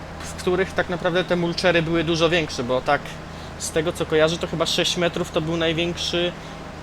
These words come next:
mulcher w tamtym farmingu, a tutaj w tym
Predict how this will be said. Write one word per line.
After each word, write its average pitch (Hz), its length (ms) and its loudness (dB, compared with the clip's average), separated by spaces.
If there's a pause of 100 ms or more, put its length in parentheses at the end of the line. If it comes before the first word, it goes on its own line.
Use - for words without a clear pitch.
mulcher 165 560 2
w - 40 -8
tamtym 170 360 0
farmingu, 180 580 4
a 120 120 4
tutaj 160 380 2
w - 80 -8
tym 160 260 0